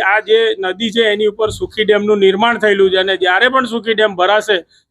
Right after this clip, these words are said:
ત્યારે એ પાણી ત્યાંથી છોડવામાં આવશે. તેમ છતાં તમે લોકો આંખ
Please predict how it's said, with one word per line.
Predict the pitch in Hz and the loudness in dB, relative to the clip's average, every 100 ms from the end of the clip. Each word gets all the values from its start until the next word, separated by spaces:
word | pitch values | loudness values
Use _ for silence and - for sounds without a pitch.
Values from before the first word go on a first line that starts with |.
| 180 | -2
ત્યારે | 185 214 | 2 2
એ | 208 | 2
પાણી | 202 175 190 220 240 | 2 0 0 -2 -4
ત્યાંથી | - 185 175 196 | -2 -2 -2 -4
છોડવામાં | - 226 269 262 226 | -2 0 2 2 2
આવશે. | 185 165 - - _ _ - | 0 -2 -10 -20 _ _ -2
તેમ | 247 269 | 0 2
છતાં | 233 240 226 165 - | 0 2 0 -2 -4
તમે | 190 214 247 | -2 2 2
લોકો | 233 220 226 233 233 | 4 2 2 0 0
આંખ | - 202 233 | -2 0 0